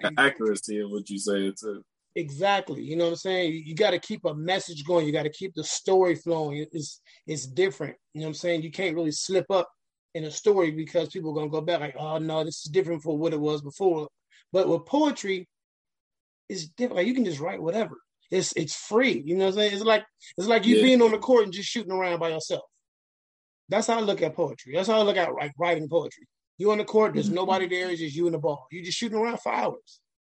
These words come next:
Speaker 1: Yeah. And it doesn't have to make sense, but it makes sense. <laughs>
Speaker 2: It makes sense to you.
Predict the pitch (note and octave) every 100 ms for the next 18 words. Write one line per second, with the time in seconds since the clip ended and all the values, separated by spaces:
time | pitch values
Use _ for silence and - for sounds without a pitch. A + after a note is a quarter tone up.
0 | _ _ G2+ A2+ G#2+ F#2 _ _ _ _
1 | _ _ _ _ - - - G#2 A2+ B2
2 | B2 B2+ C3 - A#2 G#2+ F#2+ A2 G2+ -
3 | - G2+ G#2 G#2+ A#2 A2+ D3 C#3+ - -
4 | - G3 G#3+ D4+ B3+ E4 A3 - A3 F#3
5 | F3 G#3 D#4